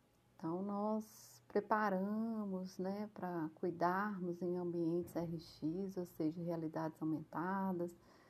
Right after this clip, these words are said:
pensar sim no metaverso. É, eu devo fazer um podcast depois sobre isso, né? É, hoje em dia, se for na internet, tem como já ir pesquisando, tem vários,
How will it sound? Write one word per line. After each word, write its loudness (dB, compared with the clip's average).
pensar 4
sim 2
no 2
metaverso. 2
É, -2
eu -4
devo 0
fazer 2
um 2
podcast 0
depois -2
sobre -6
isso, -2
né? 0
É, -6
hoje -2
em 2
dia, -2
se -8
for -6
na 2
internet, -2
tem -2
como -2
já -2
ir 0
pesquisando, 0
tem -2
vários, -2